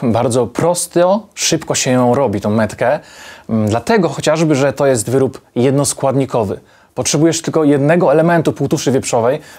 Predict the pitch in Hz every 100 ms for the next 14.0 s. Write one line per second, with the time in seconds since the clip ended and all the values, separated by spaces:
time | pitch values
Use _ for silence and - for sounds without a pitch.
0 | 123 123 147 147 143 139 - 127 123 127
1 | 175 180 120 117 123 - 131 131 120 113
2 | - _ _ _ - 123 135 143 175 -
3 | - 127 120 156 156 104 80 120 131 147
4 | 101 104 - 170 185 175 180 151 131 120
5 | 127 113 90 - - - _ _ _ _
6 | _ - - - 120 123 - 127 160 151
7 | 135 127 131 120 120 104 175 143 147 -
8 | - - 147 151 156 156 160 156 156 147
9 | 131 123 139 120 113 113 - 98 - -
10 | _ _ _ _ _ _ _ _ _ _
11 | - - - 113 190 165 156 135 131 127
12 | 127 131 117 113 104 139 131 123 113 151
13 | - 110 110 110 101 104 98 147 110